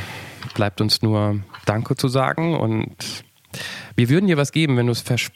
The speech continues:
wenn du versprichst, dass du das, was wir dir geben, ganz weit weg von den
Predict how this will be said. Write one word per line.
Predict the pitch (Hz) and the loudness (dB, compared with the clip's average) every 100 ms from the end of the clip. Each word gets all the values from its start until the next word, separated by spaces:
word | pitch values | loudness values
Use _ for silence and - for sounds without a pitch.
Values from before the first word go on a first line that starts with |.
| - | 0
wenn | 120 | 2
du | 127 | 2
versprichst, | 127 - 143 - - | 0 2 0 2 0
dass | 107 | -2
du | - 104 98 - | 0 0 0 0
das, | 127 - | 0 0
was | 110 | -2
wir | 110 | 0
dir | 104 | 0
geben, | 101 131 110 95 | 2 2 2 2
ganz | 117 139 - | 0 0 0
weit | 110 104 | -2 0
weg | 113 - | -2 0
von | 110 | 0
den | 104 98 | 0 0